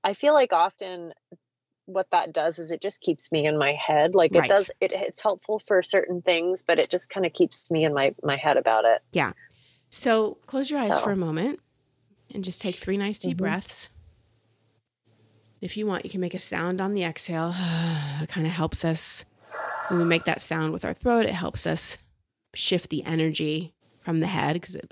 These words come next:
Speaker 2: starts to awaken the throat chakra. <sighs> And just move your energy into your heart. Kind of that place, your heart, your gut, like, that whole area.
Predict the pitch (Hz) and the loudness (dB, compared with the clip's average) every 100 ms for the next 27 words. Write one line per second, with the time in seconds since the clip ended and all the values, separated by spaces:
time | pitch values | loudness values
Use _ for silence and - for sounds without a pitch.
0 | - - - - - 143 - 151 - - | -8 -6 -6 -6 -4 -4 -4 -6 -8 -6
1 | 151 - - 170 - 175 208 - _ _ | -6 -4 -8 -8 -8 -8 -6 -10 _ _
2 | _ _ _ _ _ _ _ _ _ _ | _ _ _ _ _ _ _ _ _ _
3 | - 196 170 160 160 151 156 151 151 _ | -10 -2 0 2 0 -2 -6 -12 -20 _
4 | _ _ _ _ - 208 202 190 202 - | _ _ _ _ -18 -14 -10 -6 -6 -2
5 | 208 220 233 208 202 185 170 160 - 165 | 0 0 0 0 -2 -2 -4 -6 -8 -12
6 | - - - _ _ _ _ _ _ _ | -12 -14 -14 _ _ _ _ _ _ _
7 | _ _ _ _ _ _ _ - 175 175 | _ _ _ _ _ _ _ -6 0 2
8 | 170 170 - - 170 175 - - - 160 | 2 2 -2 -2 0 0 -2 -4 -6 -6
9 | 156 - 170 170 - 160 151 160 160 151 | -6 0 2 2 0 -6 -4 -4 -4 -4
10 | 165 - 165 165 156 160 156 143 - _ | -10 -8 -8 -4 -2 0 0 -4 -10 _
11 | - 156 127 - 139 | -10 -8 -8 -10 -12